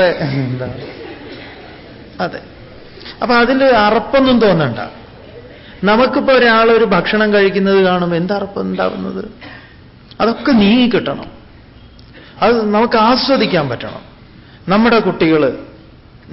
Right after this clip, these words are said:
നല്ല, എന്താ പറയാ, തൈര് ശാദ ശാപ്പിടുന്നത് പോലെ. ഉം.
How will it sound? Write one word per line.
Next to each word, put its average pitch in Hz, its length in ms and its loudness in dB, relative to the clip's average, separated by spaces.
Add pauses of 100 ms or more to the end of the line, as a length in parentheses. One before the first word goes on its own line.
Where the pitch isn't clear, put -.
നല്ല, 147 220 -6
എന്താ 127 300 -4
പറയാ, 113 260 -8 (720)
തൈര് 156 340 2
ശാദ 156 180 -4 (120)
ശാപ്പിടുന്നത് 117 680 -10
പോലെ. 110 240 -14 (1800)
ഉം. 277 260 -6